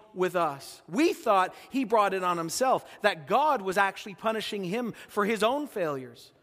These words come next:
But it actually was our sins. We did this to him. That ripped and tore and crushed him. It was our sins. He took the punishment, and that made us whole.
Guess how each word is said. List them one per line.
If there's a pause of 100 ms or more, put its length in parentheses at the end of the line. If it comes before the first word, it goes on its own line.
(220)
But
it
actually
was (180)
our
sins. (440)
We
did
this
to
him. (220)
That
ripped
and
tore (160)
and
crushed
him.
It
was
our
sins. (280)
He
took
the
punishment, (320)
and
that
made
us
whole.